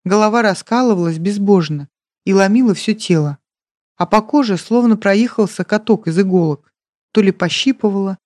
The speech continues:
то ли покалывала, то ли обожжена. "Где ваш телефон?"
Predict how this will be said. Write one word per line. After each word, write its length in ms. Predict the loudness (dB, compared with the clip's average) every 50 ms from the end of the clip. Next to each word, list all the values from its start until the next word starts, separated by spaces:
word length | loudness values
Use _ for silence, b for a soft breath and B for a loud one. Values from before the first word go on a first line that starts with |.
| _ _ _ _
то 100 | 0 2
ли 120 | 2 2
покалывала, 840 | 2 0 -6 -6 -2 0 0 2 2 2 0 0 -2 -2 -4 -6 -8 -12 _ _ _ _ _
то 100 | 0 2
ли 100 | 2 2
обожжена. 680 | 2 2 2 0 0 0 -2 -2 -2 -2 -4 -4 -6 -12 _ _ _ _ _ _ _ _ _ _ _ _ _ _ _
"Где 260 | -4 -2 0 0 2
ваш 180 | 2 0 -2 -2
телефон?" 640 | 0 2 2 2 0 0 -2 -2 -2 -2 -4 -8